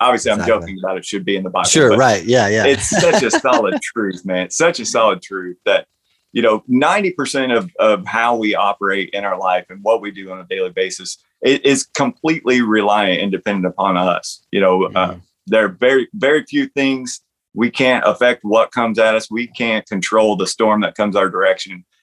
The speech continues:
Speaker 1: but we can control how we respond to that storm. You know, we can, we can tuck tail and run, we can cower, uh, we can hide, or we can stand up and face the storm. And, and that's the way to victory.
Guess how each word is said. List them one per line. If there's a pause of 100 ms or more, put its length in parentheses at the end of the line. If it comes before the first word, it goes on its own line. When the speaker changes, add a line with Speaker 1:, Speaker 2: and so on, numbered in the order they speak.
(140)
Speaker 1:
but
we
can
control
how
we
respond
to
that
storm. (440)
You
know,
we
can,
we
can
tuck
tail
and
run,
we
can
cower, (420)
uh,
we
can
hide, (380)
or (180)
we
can
stand
up
and
face
the
storm.
And,
and
that's
the
way
to
victory.